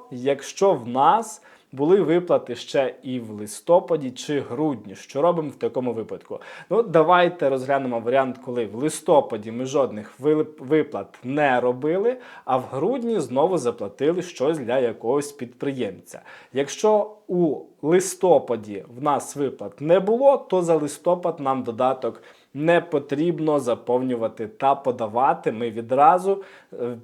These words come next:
створюємо та заповнюємо додаток за грудень. Отож, щоб його створити, клікаємо тут кнопку «Додати» і обираємо наш додаток чотири Д Ф «Додати».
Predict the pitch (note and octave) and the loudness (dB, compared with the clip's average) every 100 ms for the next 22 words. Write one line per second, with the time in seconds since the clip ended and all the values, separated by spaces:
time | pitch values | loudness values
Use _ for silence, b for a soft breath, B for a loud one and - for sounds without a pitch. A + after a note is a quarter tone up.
0 | - - - E3+ F3+ G#3+ A3+ G#3 F#3+ E3+ | -10 -10 -6 2 8 8 8 4 4 2
1 | E3 B2+ - - D3 E3 E3+ E3 C#3+ A#2 | 2 0 0 0 2 2 2 -2 -2 -4
2 | A2 A2+ C3+ - C3 - b b b A2+ | -4 0 0 0 -6 -6 b b b -16
3 | A2+ C#3 D#3 E3 D#3+ C#3 G#2 F#2+ F2+ B2 | -2 4 4 4 0 0 -4 -10 -8 -6
4 | B2+ G#3 A#3 - - _ _ _ _ _ | -2 2 2 0 -10 _ _ _ _ _
5 | _ _ _ - - - E3 - C3+ C#3+ | _ _ _ -20 -18 2 4 4 0 2
6 | C3+ C#3+ B2+ G#2+ - _ - - - D#3 | 6 6 6 2 -12 _ -12 -10 0 8
7 | D#3+ B2+ A2+ - F#3+ A3+ B B B - | 8 8 -2 -4 -4 -4 B B B -4
8 | D#3 D#3+ D#3 C#3 B2+ B2 C3 B2 - B2+ | 2 2 2 0 0 -2 -6 -8 -6 -4
9 | A2 - A#2+ B2 D3 F3+ B2+ A2 A2 - | -4 -6 -10 0 2 4 2 0 -2 -2
10 | F#3 A#3 G3+ B2+ A#2+ C3+ F#3 F#3 C#3+ D3+ | -4 2 2 2 2 2 2 2 -2 -2
11 | D3 A#2 G#2+ A#2 C#3+ D3+ C#3+ - B2+ - | -2 -6 -2 -2 0 -2 -6 -8 -8 -6
12 | C3+ B2 A2+ G#2 C3 C3 G#2+ - A2+ D#3 | -2 -2 -2 -4 0 0 -2 -10 2 4
13 | D#3+ C3 G2 - - | 6 2 -2 -10 -20